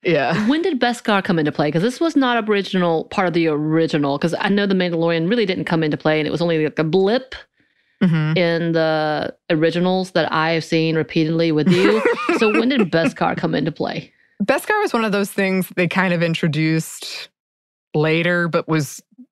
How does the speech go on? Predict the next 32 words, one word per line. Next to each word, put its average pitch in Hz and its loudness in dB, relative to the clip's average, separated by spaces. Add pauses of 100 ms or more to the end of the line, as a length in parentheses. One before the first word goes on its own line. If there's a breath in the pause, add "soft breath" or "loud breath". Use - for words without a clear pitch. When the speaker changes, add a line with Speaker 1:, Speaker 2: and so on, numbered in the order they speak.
(140)
Speaker 1:
they 180 0
introduced 156 -2
it 175 0
and, 156 -2
like, 147 -2
it's 392 -2
already, 233 0 (100)
it's 214 0
always 240 0
been 254 0
there. 151 -2 (220)
So 208 2
Beskar, 226 0
the 190 -2
Imperial 214 -2
stole 175 0
it. 127 0
That's 151 0
why 156 2
they 147 0
ruined 147 -2
their 131 0
planet, 139 -2
is 160 -4
'cause 147 -4
they 139 2
wanted 139 0
it 156 -2
because 143 -2
it's - -12
so 123 0
powerful. 175 0